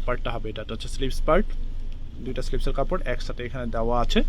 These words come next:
এরপরে ওড়নাটা দেখিয়ে দিব, এটা হচ্ছে ওড়নাটা, ওড়নাটা হবে এটা, পুরোটা গর্জিয়াস ওড়না হবে। ওড়না ফ্যাব্রিকটা হচ্ছে নেট ফ্যাব্রিকের মধ্যে,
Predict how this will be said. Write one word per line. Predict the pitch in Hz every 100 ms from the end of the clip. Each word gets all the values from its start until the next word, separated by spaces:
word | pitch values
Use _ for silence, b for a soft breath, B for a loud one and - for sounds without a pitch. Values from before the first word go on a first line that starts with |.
| B B B B B
এরপরে | 123 123 123
ওড়নাটা | 135 135 135 127
দেখিয়ে | 127 135
দিব, | 131 170
এটা | 117 117
হচ্ছে | - 123
ওড়নাটা, | 120 113 - - - - - - - - - - - - - - -
ওড়নাটা | 123 123 117 127
হবে | 127 139
এটা, | 190 220 B B B B B
পুরোটা | 131 131
গর্জিয়াস | 123 123 120 131 131
ওড়না | 127 135
হবে। | 135 135 175
ওড়না | 131 127
ফ্যাব্রিকটা | 123 123 113 123 139
হচ্ছে | 135 151
নেট | 123 127 -
ফ্যাব্রিকের | 139 123 127 131 127
মধ্যে, | 123 113 202